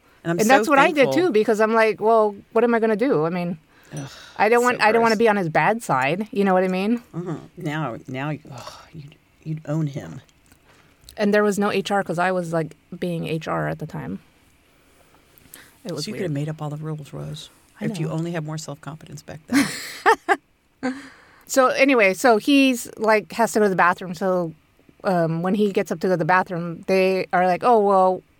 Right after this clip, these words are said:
Speaker 2: we have to get back to, you know, it's getting late. We have to leave." And he's like, "Oh, well, do you guys ever hook up, like, before they leave?"
Speaker 1: Ew.
Speaker 2: And they were like, "No," like, just that uncomfortable, like, "No, you know, not really." And he's like, "Well, if you kiss, kiss each other,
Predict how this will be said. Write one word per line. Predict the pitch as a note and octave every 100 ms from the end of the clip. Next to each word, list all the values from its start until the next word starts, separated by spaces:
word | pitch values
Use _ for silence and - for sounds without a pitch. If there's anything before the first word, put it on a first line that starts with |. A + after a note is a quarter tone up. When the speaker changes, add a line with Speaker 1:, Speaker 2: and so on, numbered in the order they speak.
| _ - -
Speaker 2:
we | F#3 G3 A#3
have | G#3+
to | G3+
get | G3
back | F3 E3
to, | - F3 F3+
you | E3+
know, | D#3
it's | D3
getting | F#3 D#3
late. | D#3 D3
We | D#3+
have | D#3+
to |
leave." | D#3 D3+ F2+ - - - - - - _ _ -
And | G#3 G#3 G3 G3+
he's | E3+ A3+ A3+
like, | A3+ G#3+ _ _ -
"Oh, | D#4+ F#4+ C4
well, | B3+ A#3+ A#3 - -
do | -
you | A#3+
guys | C#4 C4+
ever | B3 A3+
hook | F#3 -
up, | F#3 B3 - - - -
like, | F#3+ D#3+
before | F#3+ G3 F3+
they | E3
leave?" | E3 C#3+ C#3+ F3
Speaker 1:
Ew. | F3 F3 E3 E3+ - - _ -
Speaker 2:
And | G3+
they | A3
were | A3 A3+
like, | A3 G#3+
"No," | C#4+ D#4 D4+
like, | - G#3 -
just | D4 -
that | G#3+ -
uncomfortable, | G3 E3 D#3+ E3 E3+
like, | E3+ E3
"No, | G3+ G#3+ A3 A3 G#3+ G#3+ A3
you | G#3
know, | F3 D#3+ F3+
not | G3+ -
really." | G3 F#3
And | F3+
he's | G3 G3+
like, | G#3+
"Well, | A#3 A#3 A3+ - - - -
if | A3 D#4
you |
kiss, | C#4 C#4 - - -
kiss | - D4+
each | B3 -
other, | F#3+ F3 E3+ F3